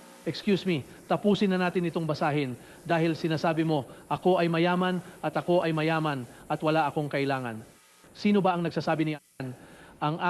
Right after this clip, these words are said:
aking Kristo ang magbibigay ng lahat ng inyong pangangailangan." Hoy, tinutukoy natin ang hollow word.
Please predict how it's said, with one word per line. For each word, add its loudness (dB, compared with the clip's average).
aking -2
Kristo 0
ang -2
magbibigay 0
ng -2
lahat -2
ng -4
inyong -2
pangangailangan." -2
Hoy, 4
tinutukoy 4
natin 0
ang -4
hollow 4
word. 2